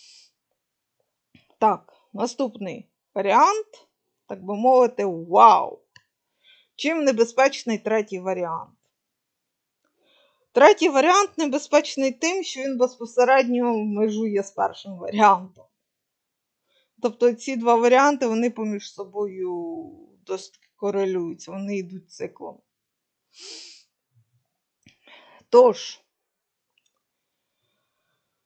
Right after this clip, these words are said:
чим би була небезпечна ситуація, коли, наприклад, російська сторона тупила б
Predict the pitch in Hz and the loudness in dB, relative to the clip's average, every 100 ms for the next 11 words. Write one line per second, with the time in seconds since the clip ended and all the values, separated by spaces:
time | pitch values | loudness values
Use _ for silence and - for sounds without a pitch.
0 | _ _ _ - 320 381 294 247 320 302 | _ _ _ 0 2 2 0 2 2 2
1 | 262 254 247 - 285 285 - 254 247 240 | 2 0 -2 0 0 0 -2 -4 -4 -4
2 | 254 254 403 466 - 269 220 202 233 247 | 6 8 10 8 4 0 2 2 2 4
3 | 403 370 285 277 302 311 277 254 254 247 | 4 2 0 2 0 4 4 4 2 -4
4 | 254 277 320 - 269 - - 254 269 254 | -4 -4 -6 -4 -8 -4 0 2 2 4
5 | 294 359 359 _ 269 262 254 294 302 311 | 6 6 4 _ -14 -6 0 4 4 2